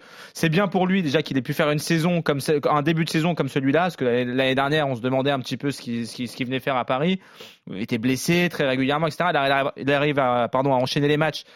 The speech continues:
C'est une bonne chose pour lui, mais je pense qu'il faut, il faut pas tomber dans le, dans la caricature et dans le, dans la facilité de lui donner la saison de plus, qui sera à mes yeux la saison de trop. Donc non, Ramos,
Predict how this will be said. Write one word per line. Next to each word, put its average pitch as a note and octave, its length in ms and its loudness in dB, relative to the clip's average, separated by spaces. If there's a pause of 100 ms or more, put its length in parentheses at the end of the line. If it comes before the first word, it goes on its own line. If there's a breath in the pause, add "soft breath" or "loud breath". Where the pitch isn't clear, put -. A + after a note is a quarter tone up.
(280 soft breath)
C'est - 140 -6
une B2+ 80 -2
bonne D#3 160 2
chose E3+ 220 0
pour D3 180 2
lui, F#3 220 2 (360 soft breath)
mais B2+ 80 -2
je - 80 -4
pense - 180 -4
qu'il - 100 -12
faut, A2 200 -8
il C#3+ 60 -6
faut B2+ 140 -4
pas C#3 160 0
tomber C#3+ 340 0
dans C3 140 2
le, A2 840 0 (880 soft breath)
dans B2+ 60 2
la C3 120 2
caricature D3+ 680 2
et D3 60 2
dans C3 120 2
le, C3 240 2
dans C3 140 0
la C3+ 100 0
facilité D#3+ 540 0
de D#3+ 40 0
lui C#3+ 80 -2
donner D3+ 220 4
la D#3 80 4
saison D#3+ 320 0
de D#3 60 0
plus, F#3 360 2
qui - 120 -6
sera D#3 360 2
à D#3 120 2
mes D#3+ 100 2
yeux D3+ 260 0
la D3+ 120 2
saison C#3+ 240 0
de B2 40 -6
trop. D#3+ 220 0
Donc B2+ 140 -2
non, C3+ 160 4
Ramos, C3+ 300 4